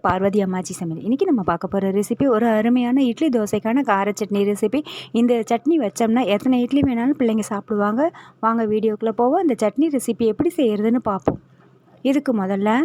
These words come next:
ஒரு கடாயை காய வச்சுட்டு அதுல ஒரு ஸ்பூன் அளவுக்கு எண்ணெய் சேர்த்துக்கோங்க.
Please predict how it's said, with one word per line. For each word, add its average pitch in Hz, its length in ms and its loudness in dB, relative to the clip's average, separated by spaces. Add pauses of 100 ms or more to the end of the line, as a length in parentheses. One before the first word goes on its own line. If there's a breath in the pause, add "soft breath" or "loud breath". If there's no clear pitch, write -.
(420 loud breath)
ஒரு 262 160 2
கடாயை 214 400 0
காய 202 320 -2
வச்சுட்டு 247 340 -2 (840)
அதுல 226 260 0 (760)
ஒரு 302 200 2
ஸ்பூன் 381 300 0
அளவுக்கு 262 340 0 (200)
எண்ணெய் 269 220 2
சேர்த்துக்கோங்க. 233 480 -2